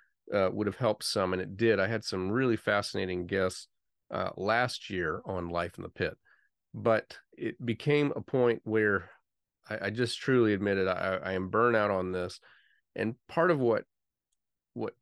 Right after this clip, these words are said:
kept me from, and why I s-, I haven't, I mean, we're in April now, and I still haven't recorded an episode for Life in the Pit this year, and I'm not sure w-,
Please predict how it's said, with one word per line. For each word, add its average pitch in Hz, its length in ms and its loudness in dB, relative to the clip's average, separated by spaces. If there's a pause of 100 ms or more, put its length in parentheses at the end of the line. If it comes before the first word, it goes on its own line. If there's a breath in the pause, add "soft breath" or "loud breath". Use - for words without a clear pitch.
(260)
kept - 260 -2
me 107 200 2
from, 98 320 2
and 101 180 0
why 107 200 4
I 101 40 4
s-, - 240 -4
I 101 100 2
haven't, 104 360 -4 (680)
I 104 60 -2
mean, 92 200 -2
we're 101 260 2
in 95 480 -2
April 110 320 0
now, 80 320 -4 (1300 soft breath)
and 95 240 0
I 90 180 -2
still 104 340 0
haven't 90 300 -2
recorded 90 760 -2 (560)
an 90 160 -8
episode 90 560 -4
for - 100 -8
Life 87 300 -6
in 80 60 -6
the 78 60 -8
Pit - 360 0 (800 soft breath)
this 107 300 -2
year, 110 200 4
and 90 100 2
I'm 90 120 0
not 107 200 0
sure 98 500 0
w-, 98 300 -8